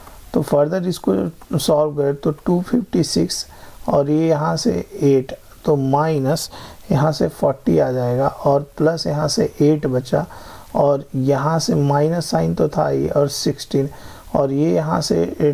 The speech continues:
टू टाइम्स कट गया तो यह है माइनस टेन प्लस फ़ोर, ठीक है ना। तो कुल मिला के अगर इसको सॉल्व करें तो टू फिफ्टी सिक्स, अ, टू फिफ्टी सिक्स यहाँ से अगर इसको सॉल्व करोगे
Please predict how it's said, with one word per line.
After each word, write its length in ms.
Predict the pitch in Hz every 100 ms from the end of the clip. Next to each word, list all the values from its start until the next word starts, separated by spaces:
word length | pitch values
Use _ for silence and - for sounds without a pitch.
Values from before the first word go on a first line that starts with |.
| 147
टू 140 | - 165
टाइम्स 300 | 165 151 151
कट 200 | - 139
गया 280 | 131 127 143
तो 140 | 151
यह 200 | 139 147
है 120 | 147
माइनस 640 | 143 135 135 147 170 - -
टेन 260 | 151 151 160
प्लस 420 | 165 156 143 - -
फ़ोर, 220 | 202 127 - - - -
ठीक 100 | 170
है 60 |
ना। 100 | 180 190 - - - - -
तो 80 |
कुल 240 | 151 - 170
मिला 240 | 175 170
के 120 | 170
अगर 260 | 180 160 170
इसको 280 | 156 - 160 - - -
सॉल्व 360 | - 156 151 143
करें 180 | 139 143
तो 180 | 165
टू 340 | 151 - 170 180
फिफ्टी 320 | - 170 - 160
सिक्स, 460 | - 170 143 -
अ, 1600 | 185 - - - - - - - - - - - - 135 139 139 139 -
टू 140 | 180
फिफ्टी 420 | - 170 165 170
सिक्स 440 | 147 - - - -
यहाँ 260 | 147 156
से 140 | 147 151
अगर 180 | 147
इसको 260 | 147 - 160
सॉल्व 540 | - 151 147 156 143
करोगे 460 | 139 139 127 135